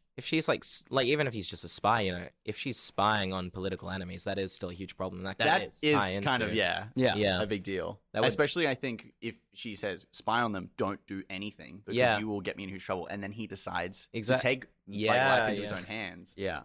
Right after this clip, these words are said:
Speaker 2: That's a big issue,
Speaker 1: Yeah,
Speaker 2: and that's, like,
Speaker 1: exactly,
Speaker 2: some
Speaker 1: and
Speaker 2: big,
Speaker 1: that would
Speaker 2: uh,
Speaker 1: get her kicked
Speaker 2: conflict.
Speaker 1: out.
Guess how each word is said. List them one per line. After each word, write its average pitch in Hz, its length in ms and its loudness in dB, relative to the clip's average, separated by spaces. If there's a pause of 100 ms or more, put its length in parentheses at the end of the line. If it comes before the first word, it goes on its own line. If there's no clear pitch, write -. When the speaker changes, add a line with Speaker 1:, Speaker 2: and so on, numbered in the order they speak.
Speaker 2:
That's 117 240 0
a 113 100 -2
big 98 380 -10
issue, 95 180 -6
Speaker 1:
Yeah, 147 180 4
Speaker 2:
and 127 80 6
that's, 101 120 0
like, 120 80 6 (120)
Speaker 1:
exactly, 98 100 -2
Speaker 2:
some 95 140 -2
Speaker 1:
and 95 60 -4
Speaker 2:
big, 92 320 -10
Speaker 1:
that 104 260 0
would 135 120 -2
Speaker 2:
uh, - 20 -8
Speaker 1:
get 95 100 0
her 95 60 -4
kicked 95 100 -12
Speaker 2:
conflict. 92 360 -2
Speaker 1:
out. 110 160 -8